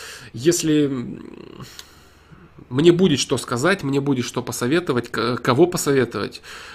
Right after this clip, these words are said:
А, потому что большинство людей, даже современных, которые о чем-то пишут, я, мне достаточно, м, увидеть поверхностно то, о чем они говорят. Я понимаю уже, что это придуманная ими терминология для того, чтобы создать товар, который они могут продать.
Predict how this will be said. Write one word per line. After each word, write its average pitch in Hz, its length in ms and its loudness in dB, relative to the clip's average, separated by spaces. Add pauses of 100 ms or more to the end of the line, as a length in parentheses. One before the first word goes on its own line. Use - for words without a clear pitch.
(120)
А, 110 280 0
потому 165 320 0
что 170 140 -4
большинство 175 440 4
людей, 175 280 4
даже 156 180 2
современных, 143 760 0
которые 131 280 0
о 123 40 -2
чем-то 139 260 -6
пишут, 208 400 -4 (420)
я, 139 400 4
мне 156 160 4
достаточно, 139 920 2 (420)
м, 127 440 0
увидеть 151 380 0
поверхностно 143 640 4
то, 147 160 4
о 127 60 4
чем 123 180 -2
они 123 140 2
говорят. 170 400 2
Я 151 80 4
понимаю 151 580 2
уже, 131 460 2
что - 380 -2
это 127 520 2 (520)
придуманная 143 760 4
ими 143 300 0
терминология 139 1000 2
для 131 180 2
того, 151 320 2
чтобы 127 340 2
создать 127 560 -2
товар, 147 400 2
который 143 360 0
они 127 200 0
могут 143 300 -2
продать. 135 640 2